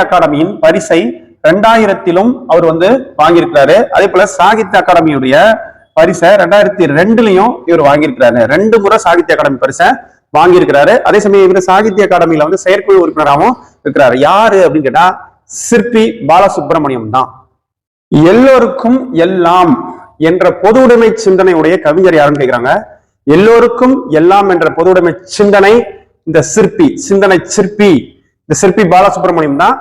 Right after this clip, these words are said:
எல்லோருக்கும் எல்லாம் என்ற சிந்தனையோட உடைய பொது உடைமை கவிஞர் இவர் தான். இந்த கூற்றுகள் பாருங்க, இது யாரோட தொடர்புடையதுன்னு பார்ப்போம். முதல்ல நிலவு பூ அப்படிங்கிறாங்க. இது வந்து நிலவு பூ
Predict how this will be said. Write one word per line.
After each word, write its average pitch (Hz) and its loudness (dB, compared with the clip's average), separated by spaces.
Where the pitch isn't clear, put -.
எல்லோருக்கும் 180 0
எல்லாம் 175 2
என்ற 147 -2
சிந்தனையோட 160 -2
உடைய 139 0
பொது 165 2
உடைமை 156 2
கவிஞர் 131 0
இவர் 113 -10
தான். 117 0
இந்த 156 2
கூற்றுகள் 208 2
பாருங்க, 139 0
இது 156 -2
யாரோட 208 2
தொடர்புடையதுன்னு 180 0
பார்ப்போம். 143 0
முதல்ல 196 4
நிலவு 226 4
பூ 208 0
அப்படிங்கிறாங்க. 143 0
இது 165 2
வந்து 185 2
நிலவு 202 4
பூ 240 2